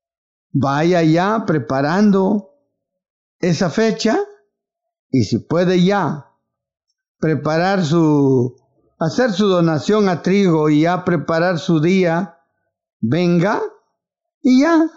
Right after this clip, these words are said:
podemos hacer la donación y podemos ya apartar esa fecha y eso nos va a ayudar a nosotros a servirle bien.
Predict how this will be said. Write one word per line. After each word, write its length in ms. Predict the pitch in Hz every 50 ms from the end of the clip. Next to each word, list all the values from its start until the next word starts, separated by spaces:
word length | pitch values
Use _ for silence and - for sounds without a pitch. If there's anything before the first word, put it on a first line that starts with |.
| - _ _ _ _ _
podemos 600 | - 165 190 208 240 247 226 214 196 160 - -
hacer 600 | 165 151 - - 202 208 202 185 170 170 156 - _ _ _ _ _ _ _ _ _ _ _ _ _ _ _ _ -
la 240 | 131 156 151 151
donación 800 | 139 147 170 165 156 156 151 - - 220 233 269 320 330 311 - - _ _ _ _ -
y 120 | - 165
podemos 540 | 131 - 147 147 160 180 190 185 185 185 160
ya 420 | 139 170 180 190 190 196 233 - -
apartar 680 | - - 131 - - 127 123 110 - - 196 180 180 175
esa 280 | 175 160 139 160 151
fecha 580 | 127 - 180 180 151 - - 180 - 196 202 - - _ _ _ _ _ _
y 160 | - 226 233 269
eso 200 | 277 208 233 262
nos 180 | 254 226 208 196
va 60 | 220
a 20 |
ayudar 280 | 220 214 202 208 202 190
a 80 | 190
nosotros 540 | 185 175 156 131 190 190 151 175 170 156 135
a 80 | 156 135
servirle 560 | - - 135 127 123 131 151 139 139 135 135
bien. 380 | 131 143 139 131 127 120 127